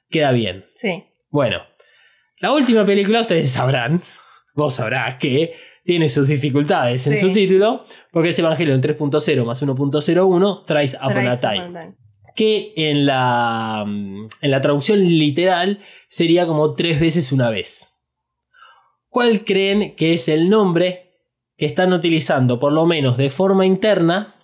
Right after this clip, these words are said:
Speaker 1: Amazon Prime Video?
Speaker 2: Em,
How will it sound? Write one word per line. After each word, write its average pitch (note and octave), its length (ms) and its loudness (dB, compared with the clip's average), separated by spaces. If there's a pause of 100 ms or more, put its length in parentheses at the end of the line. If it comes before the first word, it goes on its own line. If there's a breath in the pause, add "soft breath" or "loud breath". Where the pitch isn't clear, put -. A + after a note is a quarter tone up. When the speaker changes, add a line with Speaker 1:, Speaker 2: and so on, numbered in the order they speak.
(800)
Speaker 1:
Amazon D3+ 760 -2
Prime C3+ 300 2
Video? F#2+ 380 -4 (1120)
Speaker 2:
Em, F#3+ 1200 -4